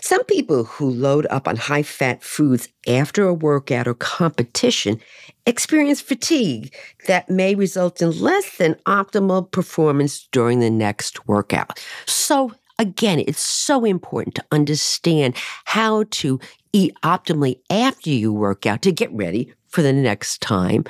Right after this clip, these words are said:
that you are going to be moving, walking, or even working out. The best post-exercise meal is consumed after the exercise is completed,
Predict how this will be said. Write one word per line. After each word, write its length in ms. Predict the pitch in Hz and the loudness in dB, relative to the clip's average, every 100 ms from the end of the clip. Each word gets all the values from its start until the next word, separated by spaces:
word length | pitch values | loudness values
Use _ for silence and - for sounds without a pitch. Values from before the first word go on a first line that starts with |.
| - - | -8 -2
that 200 | 196 - | 0 2
you 100 | 151 | 0
are 80 | 113 | 0
going 380 | 113 95 101 107 | -2 -2 0 -2
to 160 | - | -2
be 220 | 107 117 117 - - _ - | 0 0 0 -8 -18 _ 2
moving, 460 | 175 151 165 156 - | 4 4 0 -2 -6
walking, 500 | 135 135 127 147 135 - _ | -2 0 0 -2 -4 -6 _
or 100 | 135 | 0
even 300 | 123 110 110 | 2 0 0
working 320 | 101 - 95 | -2 -2 0
out. 120 | 78 - _ _ _ - - - - - - | -2 -4 _ _ _ -20 -20 -20 -20 -16 0
The 180 | 131 110 _ | 0 0 _
best 480 | - 131 240 - - - _ | -2 -2 -2 -6 -14 -20 _
post-exercise 1200 | - 180 214 - - 175 - 185 - 180 185 185 | -4 0 0 -2 -4 -4 -2 -4 -2 0 0 0
meal 280 | 143 95 95 - - _ | 0 0 -2 -10 -18 _
is 140 | 165 - | -2 -2
consumed 640 | - 151 - 160 139 131 _ - - _ - 508 | 0 0 2 2 2 0 _ -20 -20 _ -2 0
after 200 | 453 254 | 2 2
the 160 | 180 - | 2 0
exercise 600 | 165 170 - 151 135 131 | -2 -4 -4 -2 0 -2
is 140 | 127 | -4
completed, 640 | - 127 - 165 135 123 | -2 -2 2 2 2 0